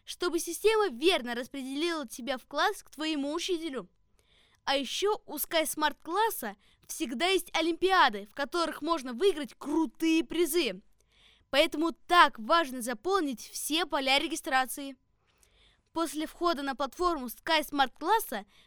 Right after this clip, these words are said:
можно выполнять задания. Давай вместе решим мою работу и посмотрим, как здесь вводить ответы. Давай вместе решим мою работу и посмотрим, как здесь вводить ответы. Переношу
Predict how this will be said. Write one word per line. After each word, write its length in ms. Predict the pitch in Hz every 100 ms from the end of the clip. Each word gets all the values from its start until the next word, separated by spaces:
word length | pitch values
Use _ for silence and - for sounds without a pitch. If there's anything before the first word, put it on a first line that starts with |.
| _
можно 340 | 269 392 370 339
выполнять 440 | 254 262 262 285
задания. 560 | 294 262 262 233 175 - _ _ _ _ -
Давай 220 | 339 415
вместе 440 | 370 381 381 294
решим 320 | 262 247 320
мою 240 | 277 277 262
работу 540 | 240 240 440 - 220 - -
и 80 | 392
посмотрим, 600 | 480 - 381 254 196 214 _ _ _
как 240 | 330 427 311
здесь 260 | 240 381
вводить 320 | 285 277 311
ответы. 480 | 359 - 277 240 175 - _ _ _ _ _ -
Давай 680 | 214 240 240 427 466 440 392
вместе 480 | 294 330 403 392 285
решим 360 | 262 - 392
мою 240 | 359 339 370
работу 520 | 392 311 285 - 170 _ -
и 80 | 403
посмотрим, 580 | 480 403 320 208 180 - _ _ _ _
как 240 | - 403 330
здесь 360 | 247 294 - -
вводить 460 | 214 269 269 370
ответы. 500 | 403 311 330 240 165 _ _ _ _ _ _ _ _ _ -
Переношу 560 | 208 302 285 285 392